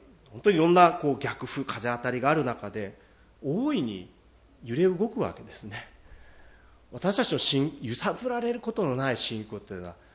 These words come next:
ないと思います。私からすれば皆さん本当に信仰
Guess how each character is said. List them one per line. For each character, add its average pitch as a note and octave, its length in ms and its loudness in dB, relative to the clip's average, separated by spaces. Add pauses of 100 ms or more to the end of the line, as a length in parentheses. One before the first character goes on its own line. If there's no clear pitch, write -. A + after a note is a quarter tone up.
(120)
な F#3+ 220 -4
い D#4+ 80 0
と C4+ 120 -2
思 F2 200 -8
い - 80 -16
ま - 140 -16
す。 - 200 -14 (1400)
私 F3+ 320 -2
か - 80 -2
ら G#3 100 2
す G#3 140 -6
れ A3 60 2
ば F3+ 100 2
皆 B2 220 -2
さ C#3+ 100 -4
ん - 40 -2
本 A2+ 200 -12
当 E3+ 120 -4
に D#3+ 40 -4
信 C3 240 0
仰 B2 420 -2